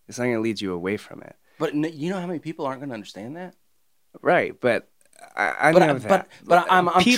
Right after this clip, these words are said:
Speaker 2: truly, I'm
Speaker 1: as a
Speaker 2: truly at a,
Speaker 1: whole,
Speaker 2: at a
Speaker 1: man,
Speaker 2: position
Speaker 1: like,
Speaker 2: where I don't care.
Speaker 1: you know, we
Speaker 2: Listen,
Speaker 1: don't
Speaker 2: I had the conversation with my mom.
Speaker 1: Right.
Speaker 2: Okay?
Speaker 1: Right.
Speaker 2: The, I had, listen, listen, I, <laughs> anybody, <laughs> anybody that knows me knows that I'm,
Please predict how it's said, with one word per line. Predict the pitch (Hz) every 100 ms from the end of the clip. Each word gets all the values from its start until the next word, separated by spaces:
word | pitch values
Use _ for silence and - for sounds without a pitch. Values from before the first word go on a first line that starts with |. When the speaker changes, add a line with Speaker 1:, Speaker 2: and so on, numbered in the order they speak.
| 240
Speaker 2:
truly, | 196
I'm | - 180
Speaker 1:
as | 185
a |
Speaker 2:
truly | 262 277
at | 233
a, | -
Speaker 1:
whole, | 123
Speaker 2:
at |
a |
Speaker 1:
man, | 123 120 120
Speaker 2:
position | - 127 127
Speaker 1:
like, | 170
Speaker 2:
where | 160
I |
don't | 151 139
care. | - 170
Speaker 1:
you | 190
know, |
we | 170
Speaker 2:
Listen, | 208 196 170
Speaker 1:
don't |
Speaker 2:
I | 170
had | 226 202
the |
conversation | 185 180 147 160 131 131
with | 107
my | 95
mom. | 104 90 _ _ _
Speaker 1:
Right. | 113 95 85
Speaker 2:
Okay? | 127 131 123 -
Speaker 1:
Right. | 151 85 82
Speaker 2:
The, | 170 -
I | 180
had, | 185 170 - -
listen, | 156 151 - _ _
listen, | - 143 - -
I, | 160 196 - - _ -
<laughs> | 175 190 -
anybody, | - 233 269 233 240 170 185 -
<laughs> | -
anybody | 208 269 302 247
that | 202
knows | 190 196 190 139
me | 143
knows | 135 120 120 120
that | 127 123
I'm, | 123 127